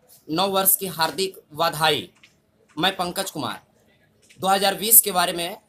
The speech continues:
कुछ बातें करना चाहता हूं, जो कोरोना की वजह से बहुत प्रभावित हुआ और हमारे दो हज़ार इक्कीस का वेलकम भी होने वाला है। दो हज़ार बीस हम लोग के लिए काफ़ी दर्दपूर्ण, अ, वर्ष रही।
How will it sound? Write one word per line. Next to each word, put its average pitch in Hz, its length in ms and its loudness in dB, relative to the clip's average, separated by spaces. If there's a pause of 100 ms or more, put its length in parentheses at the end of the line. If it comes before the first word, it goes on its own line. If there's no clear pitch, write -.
(100)
कुछ 190 160 -6
बातें 185 300 0
करना 180 240 -4
चाहता 175 320 -4
हूं, 190 140 -6
जो 196 140 -8
कोरोना 196 320 -2
की 196 120 -10
वजह 180 180 -2
से 190 140 2
बहुत 175 240 -6
प्रभावित 180 460 0
हुआ 160 300 0 (540)
और 180 60 2
हमारे 202 280 2
दो 202 160 -2
हज़ार 196 160 0
इक्कीस 226 300 2
का 202 100 0
वेलकम 175 380 -2
भी 175 60 -2
होने 151 220 -2
वाला 104 220 -6
है। - 200 -12 (640)
दो 190 120 0
हज़ार 208 200 4
बीस 240 380 4 (140)
हम 214 120 -2
लोग 233 160 0
के 214 80 0
लिए 202 100 0
काफ़ी 202 340 0
दर्दपूर्ण, 196 580 -4 (800)
अ, 175 440 2
वर्ष 226 280 4
रही। 202 340 2